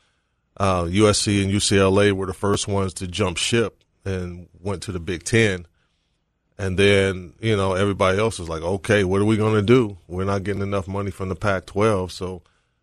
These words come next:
you know, w-, what's gonna happen here? So now you saw Arizona, Arizona State, and Colorado jump into the Big Twelve. Um,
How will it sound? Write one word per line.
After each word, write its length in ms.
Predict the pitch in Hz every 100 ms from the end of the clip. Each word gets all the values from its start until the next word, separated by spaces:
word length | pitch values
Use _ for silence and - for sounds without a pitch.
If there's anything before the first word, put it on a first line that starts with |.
| _
you 100 | 104
know, 420 | 98 90 87 87 52 78 _ _ -
w-, 260 | 90 92 -
what's 160 | 104 -
gonna 180 | 98
happen 340 | 95 101 - 90
here? 300 | 110 113 76
So 400 | - 92 87 85 _ _ _ _ _
now 240 | 95 101
you 120 | 98 95
saw 540 | - 101 98 92 92 -
Arizona, 460 | 101 101 101 101
Arizona 480 | 98 98 98 101 98
State, 580 | - - 98 101 101 90
and 480 | 95 95 90 90 85 _
Colorado 960 | - 104 107 104 104 104 101 104 101 98 _ _ _ _ _ 90
jump 260 | 92 98
into 220 | 101 - 95
the 80 |
Big 260 | 82 95 92
Twelve. 640 | - 101 107 113 120 117 _ _ _ _ _ _
Um, 540 | 92 92 87 85 76